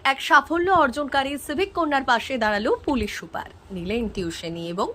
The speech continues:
বই পড়ার, সেই সঙ্গে ডাক্তার হওয়ার ক্ষেত্রে সমস্ত দায় দায়িত্ব। ঘটনাচক্রে জানা যায়, প্রত্যন্ত জঙ্গলমহল মেদিনীপুর জেলার শালবনী ব্লকের বহরাবনী গ্রামে দরিদ্র পরিবারের মেয়ে লাবণী মাহাতো। বাবা কিনু মাহাতো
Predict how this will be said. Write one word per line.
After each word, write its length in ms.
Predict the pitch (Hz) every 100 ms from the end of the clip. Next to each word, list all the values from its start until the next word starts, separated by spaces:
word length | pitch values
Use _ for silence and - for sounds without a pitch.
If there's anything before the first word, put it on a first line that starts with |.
| 587
বই 180 | 466 370
পড়ার, 400 | - 269 254 254
সেই 400 | - 240 254 302
সঙ্গে 460 | - 262 240 220 240
ডাক্তার 460 | 214 240 - 359
হওয়ার 280 | 277 254 214
ক্ষেত্রে 500 | - 190 - 269 277
সমস্ত 760 | - 247 254 302 294 - - 190
দায় 240 | 175 175
দায়িত্ব। 500 | 175 165 165 - 190 - - - - - - - -
ঘটনাচক্রে 680 | 269 294 359 427 440 - 415
জানা 300 | 277 262 339
যায়, 240 | 339 233
প্রত্যন্ত 500 | 247 294 294 349 349
জঙ্গলমহল 720 | 302 311 285 311 330 330 339
মেদিনীপুর 560 | 294 262 294 339 381 320
জেলার 400 | 269 254 247 302
শালবনী 520 | - 269 285 349 359
ব্লকের 400 | 285 277 - 190 - - - - -
বহরাবনী 640 | 208 277 285 381 381 370 349
গ্রামে 440 | 233 233 233 277
দরিদ্র 460 | 226 233 320 247 302
পরিবারের 500 | 254 220 196 190 175
মেয়ে 340 | 175 247 427
লাবণী 500 | 220 185 196 226 240
মাহাতো। 440 | 226 190 170 - - - _ - - - - -
বাবা 240 | 277 294
কিনু 340 | 339 359 359 440
মাহাতো 460 | - 254 202 156